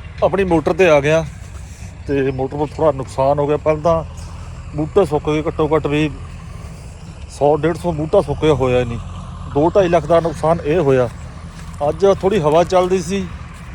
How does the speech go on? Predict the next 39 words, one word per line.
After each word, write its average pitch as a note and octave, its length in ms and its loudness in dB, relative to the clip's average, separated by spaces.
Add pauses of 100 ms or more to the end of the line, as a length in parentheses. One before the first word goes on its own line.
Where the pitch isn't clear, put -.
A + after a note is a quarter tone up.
(420)
ਇੱਕ - 140 -8
ਬੂਟਾ E3+ 280 2
ਟੁੱਟ D#3+ 200 -4
ਗਿਆ C3+ 120 2
ਉੱਪਰ C#3 220 0
ਤੇ, D3 80 -6
ਪਤਾ E3 180 -4
ਨਹੀਂ F3+ 100 -4
ਉਹਨੂੰ F3 100 -4 (100)
ਸਿਉਂਖ C#3 240 -2
ਲੱਗੀ E3 280 2
ਹੋਣੀ E3+ 220 -2
ਹੈ। F3 160 0
ਹੁਣ D#3+ 180 -2
ਜਾ D3+ 140 4
ਕੇ D3 60 0
ਉਹਦੀ E3 240 -2
ਤਹਿਕੀਕਾਤ D#3+ 500 0
ਕਰਦੇ A2+ 320 -4
ਆ। G#2 40 -10 (1080)
ਬਾਕੀ D3+ 240 0
ਸਾਡੇ D#3+ 220 2
ਪਿੰਡ E3+ 160 2
ਦਾ F3 80 4
ਬੈਚਲਰ D#3+ 400 4
ਆ D#3 120 8
ਗਿਆ, E3 240 2 (640)
ਮੈਨੂੰ F3 220 4
ਪਤਾ B3 180 6
ਲੱਗਾ B3+ 100 4
ਕਹਿੰਦਾ C4+ 300 4
ਦੱਲੀ G3+ 260 2
ਭੱਜ A3 220 4
ਗਿਆ, G3+ 400 4
ਤੂੰ A#3 100 -6
ਤਾਂ D4 100 6
ਇੱਥੇ G#3+ 220 2
ਫਿਰਦਾ। G#3 420 2 (2000)
ਹੋ A3+ 320 4